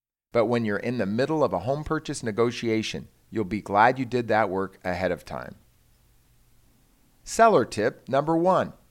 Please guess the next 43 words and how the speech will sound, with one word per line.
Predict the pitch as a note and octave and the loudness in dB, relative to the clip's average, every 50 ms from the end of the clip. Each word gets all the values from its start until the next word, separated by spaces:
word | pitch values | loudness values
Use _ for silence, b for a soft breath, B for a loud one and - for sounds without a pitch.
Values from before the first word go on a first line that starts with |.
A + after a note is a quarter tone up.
| _ _ - | _ _ -8
know | G#2+ A#2+ D3 E3+ F3+ F3 | -4 0 2 4 4 4
your | E3 C3 A#2 A#2+ C3 C3 | 2 2 2 2 2 2
market. | B2+ A2 G2+ G2+ G2+ F#2+ - - - - _ _ _ _ _ _ b b b b b b | 2 2 0 0 0 -2 -4 -10 -14 -14 _ _ _ _ _ _ b b b b b b
It's | D3 D3+ - D3+ | -2 -2 0 0
essential | B2+ A#2 - - F#3+ G3+ G3 F#3 - G#2+ G2 | -2 -2 0 2 2 2 2 2 -2 -2 -2
for | - - A2+ G#2+ | 0 0 0 2
home | A#2 C#3+ D3+ E3 | 2 0 0 -2
sellers | D3+ - - A2 G#2+ A2 A2 A2+ - | -2 2 2 4 4 4 2 0 -2
to | - - C3 - | -6 -6 -6 -4
understand | G#2+ A#2+ C3+ D3 C#3+ - - A#2 A2 A2 A2+ A#2 | -2 -4 -4 -4 -8 -6 -4 -2 -2 0 -2 -2
the | G#2+ | -4
real | F#2+ F#2+ A2+ C3 D3 D#3+ | -6 -4 -2 0 0 0
estate | D3 - - C3 A#2 - F2+ | -2 -2 0 -2 -2 0 2
market | G#2+ A#2 C3+ C3+ - A#2+ | 2 2 2 2 0 -4
environment | A2 G#2 G#2 G#2 A#2 C3 C#3 A#2 F#2+ F2+ F2+ F#2 - - | -4 -2 0 2 2 2 2 2 0 -4 -6 -8 -8 -6
they're | A#2 A#2 | -6 -4
selling | A2+ - - A#2+ A#2+ B2 B2 B2+ | -4 -2 0 0 0 0 0 -2
into | C#3+ D#3 C#3+ - - F#2+ F2 F#2 - _ _ - | -4 -6 -6 -4 -4 -4 -4 -4 -8 _ _ -8
and | G2+ G2+ | -8 -4
how | G2 - G2+ A#2+ | 0 4 4 6
the | C3 D#3 D#3 | 6 6 2
home | C#3+ D3 C#3 C#3 C#3+ | 2 2 -2 -2 -2
they're | C#3 C#3+ C#3+ | -4 -4 -4
selling | - - - G#2+ F#2+ F#2+ G2 F#2+ - _ _ - | -4 -2 0 0 0 0 -2 -6 -8 _ _ -8
relates | G2 G#2+ G#2 G#2 G#2+ A2+ A#2 - - | -4 -4 -2 0 0 -2 -2 -4 -8
to | - - A#2 | -8 -8 -6
that | F#2 E2 D#2 E2 - - | -4 -2 -4 -4 -4 -2
market. | G#2+ B2 C#3 C#3+ - - - - _ _ _ _ _ _ _ _ _ _ _ _ _ _ _ _ - | -2 0 0 0 -2 -6 -12 -12 _ _ _ _ _ _ _ _ _ _ _ _ _ _ _ _ -4
This | A3 A3 - | -4 -4 -4
typically | - - A#3+ A#3+ A#3+ G#3+ - - D#3 D3 C#3 | -2 -2 0 2 2 2 0 0 -2 -2 -2
means | C3+ C3+ C3+ C3 A#2 - | -2 -4 -4 -4 -2 2
having | C#3 C3+ C3+ C3+ C#3 B2+ | 4 6 6 4 2 0
your | A#2 A#2 A2 | 0 0 0
realtor | G#2 A2 C#3+ D3+ C#3+ A#2 - A2+ G2+ | 2 2 2 2 2 0 -2 -6 -6
provide | - - A#2+ G2+ G2+ G#2 G#2 G#2+ G#2 | -4 -4 -4 0 2 2 4 2 2
a | F#2 F2 | 0 -4
thorough | - _ - D3 D3 D3+ D#3 D3+ C#3+ | -8 _ -2 0 2 4 6 4 4
review | C3+ C#3+ C#3+ A#2+ A#2+ B2+ C#3 C3 A2 E2+ - - - | 4 0 -2 -2 -2 -2 0 0 0 -2 -4 -8 -10
and | G2+ G2 | -10 -8
comparison | - A2 F#2 - A2+ A#2 A#2+ B2+ C#3 C#3 - - A2 | -6 -8 -6 -4 0 2 2 2 2 0 -2 -4 -6
of | F#2+ E2+ | -6 -4
your | F#2+ A2 C3 D#3 E3 | -2 0 0 0 0
property | - B2+ G#2+ F#2 F#2 - G2+ F#2+ A2 B2 B2 | 2 2 2 2 0 -2 -4 -8 -8 -8 -10